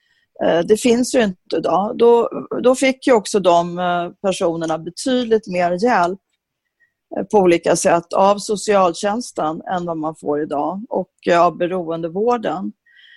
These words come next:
Eh, och vad vi kan se idag, det är att man har skurit ner väldigt stora, så att säga, skurit ner resurserna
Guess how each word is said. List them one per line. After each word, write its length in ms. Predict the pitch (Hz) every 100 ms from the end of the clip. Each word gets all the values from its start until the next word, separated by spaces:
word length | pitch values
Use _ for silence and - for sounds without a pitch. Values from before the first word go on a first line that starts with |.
| _ _ -
Eh, 320 | 220 190 190 202
och 220 | - 214
vad 140 | 240 226
vi 80 | 233
kan 240 | 247 226
se 360 | - 247 226 226
idag, 560 | 214 269 302 190 175
det 80 | 233
är 60 | 240
att 120 | 240
man 120 | 226
har 80 | 214
skurit 380 | - 226 220 226
ner 420 | 233 262 262 240
väldigt 280 | 233 190 180
stora, 680 | - 196 165 170 165 170 - 196
så 120 | 196
att 80 | 190
säga, 140 | 190
skurit 320 | - 220 208
ner 160 | 208 208
resurserna 840 | 214 - 269 - - 208 170 185